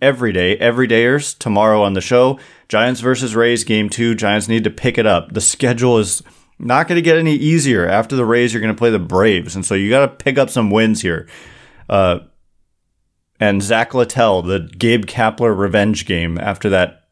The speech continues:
kind of argument they had on the mound, and then he was D F A'd. So that'll be compelling. And we'll see. Kyle Harrison, who knows? Maybe. Giants play the Rays tonight at six forty-five Pacific. You can catch every pitch of the Giants' hometown broadcast with Sirius X M on the S X M app. Search Giants.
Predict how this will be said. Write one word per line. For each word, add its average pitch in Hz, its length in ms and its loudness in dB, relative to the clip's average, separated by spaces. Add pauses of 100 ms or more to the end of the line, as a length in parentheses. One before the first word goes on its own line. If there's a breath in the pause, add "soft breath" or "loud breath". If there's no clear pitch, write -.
(100)
kind 104 220 -2
of 85 220 -6 (100)
argument 101 460 0
they 90 120 0
had 92 220 -2
on 87 100 -2
the 87 80 -4
mound, 90 360 -2
and 90 80 -4
then 90 120 -2
he 90 60 -2
was 85 160 -6
D 95 180 -4
F 87 160 -6
A'd. 90 240 -6
So - 120 -8
that'll 120 220 6
be 110 200 0
compelling. 104 640 -2 (260 loud breath)
And 110 80 0
we'll 123 100 2
see. 165 280 -2
Kyle 123 300 0
Harrison, 107 400 -2
who 113 120 0
knows? 98 400 0
Maybe. 90 460 -4 (1000 loud breath)
Giants 131 220 2
play 143 160 4
the 135 80 4
Rays 131 240 2
tonight 127 320 2
at 101 160 0
six 165 240 -2
forty-five 139 440 2
Pacific. 170 440 -2
You 120 100 0
can 127 120 -2
catch 123 240 -2
every 131 260 0
pitch 135 280 -2
of 110 140 -2
the 101 100 0
Giants' 110 420 0
hometown 120 380 0
broadcast 127 480 0
with 104 140 -2
Sirius 175 460 2
X 107 240 0
M 110 160 2
on 104 80 2
the 101 120 0
S 110 220 0
X 110 160 -2
M 92 160 0
app. 101 260 -2
Search - 400 -4
Giants. 85 520 -4